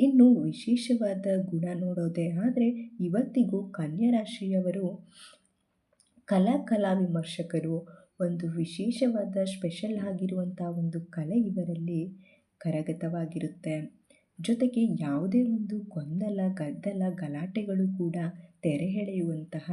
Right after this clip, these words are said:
ರಾಜಿ ಮಾಡಿಕೊಳ್ಳುವಂತಹ ಒಂದು ಗುಣ ಮತ್ತು ಸಾಮರ್ಥ್ಯವನ್ನ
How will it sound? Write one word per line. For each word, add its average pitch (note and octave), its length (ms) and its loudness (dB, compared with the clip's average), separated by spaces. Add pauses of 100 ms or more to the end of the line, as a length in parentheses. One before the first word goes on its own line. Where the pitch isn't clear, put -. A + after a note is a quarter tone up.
ರಾಜಿ C#3+ 400 -6
ಮಾಡಿಕೊಳ್ಳುವಂತಹ E3 1120 -4 (720)
ಒಂದು E3+ 300 2
ಗುಣ E3 380 -2
ಮತ್ತು F#3+ 360 -2
ಸಾಮರ್ಥ್ಯವನ್ನ E3 920 -4